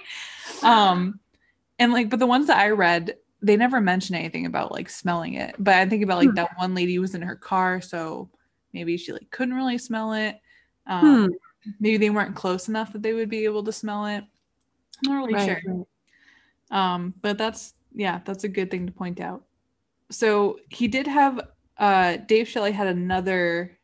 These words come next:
Speaker 1: encounter with the skunk ape. This time he was up in a tree, half asleep, um, I guess looking out for the skunk ape,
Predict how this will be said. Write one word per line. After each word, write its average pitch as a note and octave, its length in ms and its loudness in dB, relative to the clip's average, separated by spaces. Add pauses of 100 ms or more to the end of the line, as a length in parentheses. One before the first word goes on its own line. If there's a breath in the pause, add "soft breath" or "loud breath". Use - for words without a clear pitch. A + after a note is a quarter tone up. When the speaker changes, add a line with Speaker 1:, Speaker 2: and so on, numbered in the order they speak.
(120)
Speaker 1:
encounter E3+ 560 -4
with D#3+ 120 -10
the F3+ 80 -6
skunk E3+ 360 -10
ape. - 280 -6 (120)
This A3 220 2
time B3 260 0
he G#3 240 -6
was F#3+ 220 0 (100)
up F#3+ 160 -2
in A3+ 80 0
a F#3+ 80 0
tree, E3+ 580 -4 (460)
half F#3+ 300 -4
asleep, E3 500 -4 (560)
um, F#3+ 580 -8 (240)
I E3+ 80 -6
guess F3 280 -10
looking F3+ 300 -6
out E3+ 220 -4
for - 60 -12
the F3 100 -8
skunk E3+ 300 -10
ape, D#3+ 240 -8